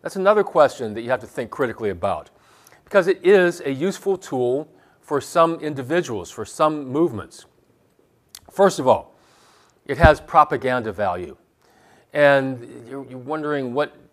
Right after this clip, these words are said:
kind of value are we talking about, propaganda value?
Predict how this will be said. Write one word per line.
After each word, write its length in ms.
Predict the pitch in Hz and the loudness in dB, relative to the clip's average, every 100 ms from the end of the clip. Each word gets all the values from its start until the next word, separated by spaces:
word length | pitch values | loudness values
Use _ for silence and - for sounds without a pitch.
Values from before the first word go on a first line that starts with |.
| _ - | _ -12
kind 220 | 135 127 | -8 -8
of 120 | 95 | -8
value 440 | 82 120 127 127 | 0 2 2 0
are 60 | 117 | -4
we 100 | 113 | -4
talking 320 | - 151 147 | 2 4 4
about, 240 | 104 87 - | 0 -10 -4
propaganda 640 | - - 98 127 143 113 | -4 -4 -4 -4 -2 -4
value? 420 | 101 95 90 - | -2 -2 -2 -10